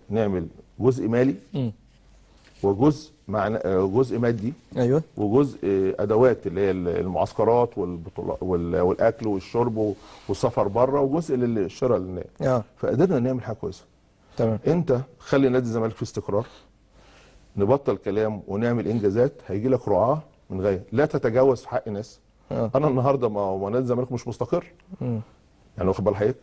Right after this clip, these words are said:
Speaker 1: امشي دلوقتي على سور نادي الزمالك، في محلات متشمعه.
Speaker 2: آه.
Speaker 1: ده بيتقفل وده بيتفتح وده بيتقفل. انا اديتك مثال بنك،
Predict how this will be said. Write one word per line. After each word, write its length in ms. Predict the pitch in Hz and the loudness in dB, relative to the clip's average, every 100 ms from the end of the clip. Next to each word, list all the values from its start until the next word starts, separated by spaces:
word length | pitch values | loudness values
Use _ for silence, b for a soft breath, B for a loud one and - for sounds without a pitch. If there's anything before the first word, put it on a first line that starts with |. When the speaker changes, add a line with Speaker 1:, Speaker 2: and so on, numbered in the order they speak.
| _ - | _ -2
Speaker 1:
امشي 200 | 147 139 | -2 2
دلوقتي 220 | 123 139 | 2 2
على 80 | 107 | 0
سور 160 | - 120 | -2 -4
نادي 100 | 117 | -2
الزمالك، 360 | 107 104 120 | -2 -4 -4
في 100 | - | -4
محلات 340 | 147 127 143 - | -4 -4 -4 -4
متشمعه. 460 | - - 139 190 160 - - | -4 -4 -4 -8 -12 -14 -2
Speaker 2:
آه. 220 | 117 110 | 0 2
Speaker 1:
ده 80 | 107 | 0
بيتقفل 440 | 90 - 92 - | -2 -4 -4 0
وده 140 | 98 98 | 0 0
بيتفتح 440 | 92 - 104 110 | 0 -4 -8 -4
وده 180 | 95 95 | -2 0
بيتقفل. 440 | 95 92 - 101 95 B - | -2 -4 -8 -10 -10 B -2
انا 100 | 104 | 0
اديتك 280 | 120 151 127 | 2 0 0
مثال 360 | 107 - 120 | 0 2 2
بنك، 260 | 101 113 | 4 4